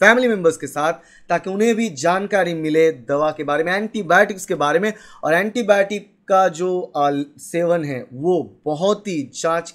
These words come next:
के बाद ही करना चाहिए। Without proper requirement, without proper guidelines इस्तेमाल मत करें, क्योंकि ये अगर गलत इस्तेमाल करेंगे तो आप खुद की लाइफ को ही डेंजर में नहीं डालेंगे, बाकी सारे लोग जो कभी इस्तेमाल भी नहीं किए होंगे वो सारे लोगों की लाइफ में भी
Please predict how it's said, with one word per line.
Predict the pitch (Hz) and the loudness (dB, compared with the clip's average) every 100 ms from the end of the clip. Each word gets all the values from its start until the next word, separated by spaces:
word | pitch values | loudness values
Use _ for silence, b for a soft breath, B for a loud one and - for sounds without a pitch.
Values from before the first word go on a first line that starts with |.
| - | -8
के | |
बाद | 156 131 131 | -6 -4 -4
ही | 147 | -6
करना | 151 147 165 | -6 -4 -4
चाहिए। | 165 175 190 202 B B - | -4 0 0 -2 B B -8
Without | 151 208 175 247 247 240 | -4 0 4 4 4 0
proper | 196 185 180 185 | 0 0 0 -4
requirement, | 160 - 151 151 147 156 147 | -4 -2 0 0 -2 -6 -6
without | 147 170 196 196 190 165 | -8 -2 2 2 0 -2
proper | 165 160 147 | -2 -2 -6
guidelines | 143 139 139 143 143 | -2 -2 -2 -6 -6
इस्तेमाल | 139 127 143 139 135 | -10 -12 -8 -6 -6
मत | 123 143 147 | -6 -8 -6
करें, | 147 160 | -2 -2
क्योंकि | 156 139 151 | -2 -10 -8
ये | 151 175 | -4 -4
अगर | 190 165 160 175 | -2 -4 -2 0
गलत | 165 214 190 | 2 0 -4
इस्तेमाल | - 165 156 | -6 -6 -4
करेंगे | 143 160 214 185 156 B B - | -2 -2 0 -2 -4 B B 4
तो | |
आप | 202 208 | 4 4
खुद | - 247 | 0 -2
की | - 277 | 0 6
लाइफ | 226 202 | 6 6
को | 202 | 0
ही | 196 190 | 0 -2
डेंजर | 156 165 165 170 | -6 -4 -2 -4
में | 156 | -4
नहीं | 147 147 | -6 -6
डालेंगे, | 135 131 139 151 | -4 -4 -4 -6
बाकी | 160 120 143 151 202 | -6 -6 -8 -8 -14
सारे | 190 156 147 151 | -8 -4 -2 -4
लोग | 135 147 127 | -2 -4 -4
जो | 135 | -8
कभी | 139 139 | -8 -6
इस्तेमाल | 135 139 151 170 | -8 -8 -4 -4
भी | 165 | -4
नहीं | 147 139 | -8 -8
किए | - | -8
होंगे | 131 135 156 | -8 -6 -6
वो | 160 139 196 196 | -6 -4 -2 -2
सारे | 156 143 143 | -4 -4 -4
लोगों | 139 131 131 | -6 -10 -12
की | 135 | -8
लाइफ | 127 127 | -8 -8
में | 143 185 | -8 -6
भी | 180 | -6